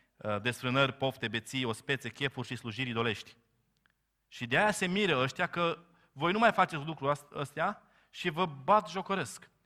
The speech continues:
Și Petru le încadrează pe toate într-un potop de desfrâu. La asta vreau să se întoarcă ei. Din cauza suferinței și din cauza presiunii din partea societății pe care o resimțeau,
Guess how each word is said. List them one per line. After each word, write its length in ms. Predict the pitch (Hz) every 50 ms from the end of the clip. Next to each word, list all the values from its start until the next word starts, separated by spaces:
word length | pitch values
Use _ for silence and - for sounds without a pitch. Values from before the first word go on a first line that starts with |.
| _
Și 140 | - - 151
Petru 280 | 127 - 202 202 - 190
le 80 | 180
încadrează 440 | 165 147 165 151 147 180 185 160 165
pe 100 | 143 156
toate 240 | - 180 175 - 156
într-un 260 | 147 139 - 139 131
potop 520 | 117 - 120 113 - - 202 196 - - - _ _ _ _ _ _ _ _
de 140 | - 123 143
desfrâu. 500 | 139 143 135 - - 127 107 95 92 - _ _ _ _ _ _ _ _ _ _ _ _ _ _ _ _ _ _ _ -
La 100 | 165 208
asta 180 | 220 - 220
vreau 220 | 202 196 208 208 190
să 80 | -
se 80 | - 185
întoarcă 340 | 180 175 185 180 170 - 175
ei. 360 | 165 147 120 98 90 90 90 - _ _ _ _ _ _ _ _ _ _ _ _ _ _ _ _ _ _ _ _ _ _ _ _ _ _ _ _ _ _ _ _ _ _ _ _ _ _ _ _ _ _ _ _ _ _ _ _
Din 140 | - 135
cauza 260 | 131 - 208 220 208 196
suferinței 520 | - 180 156 165 156 156 214 220 185 180
și 80 | - 160
din 100 | 156 151
cauza 400 | - 190 220 208 185 180 160 143
presiunii 720 | - - - - - - 160 151 - - 220 240 214 190
din 100 | 175 151
partea 240 | - 190 175 185
societății 540 | 170 - 165 147 - 151 - 202 202 - 180
pe 100 | - -
care 200 | 147 - 151 147
o 100 | 143 143
resimțeau, 920 | 139 139 131 - 135 127 117 - - 120 107 101 101 120 160 165 - -